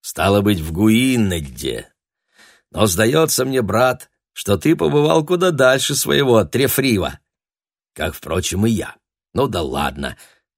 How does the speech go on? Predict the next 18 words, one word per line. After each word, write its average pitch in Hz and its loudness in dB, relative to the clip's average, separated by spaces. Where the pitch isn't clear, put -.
Тут 80 -4
у 80 -8
меня 80 -6
есть 80 -6
пара 85 -6
молодцов, 78 -4
они 90 -2
разгрузят 90 -2
с 73 -6
баржи 80 -4
часть - -6
товаров, 87 -2
которые 85 -4
я 85 -2
собираюсь 87 -4
продавать 82 -4
здесь. 71 -8
Остальное, 82 -2